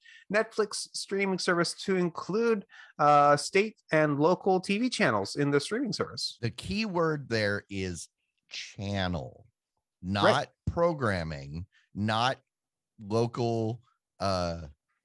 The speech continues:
Speaker 2: produced shows like other countries have required. This is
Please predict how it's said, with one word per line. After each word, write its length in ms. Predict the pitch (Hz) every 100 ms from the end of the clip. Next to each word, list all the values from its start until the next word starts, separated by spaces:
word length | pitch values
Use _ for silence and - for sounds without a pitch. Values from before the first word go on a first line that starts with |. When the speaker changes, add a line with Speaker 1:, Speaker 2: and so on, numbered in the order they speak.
| -
Speaker 2:
produced 540 | 127 110 110 101 - -
shows 720 | - - 147 104 85 85 78
like 260 | 95 90 85 -
other 240 | 113 104
countries 520 | - 98 90 85 78
have 280 | 85 78 73 69 _ _ _ -
required. 640 | 87 - 82 73 73 73 _ _ _ _ _ _ _
This 200 | 107 110
is 240 | 123 98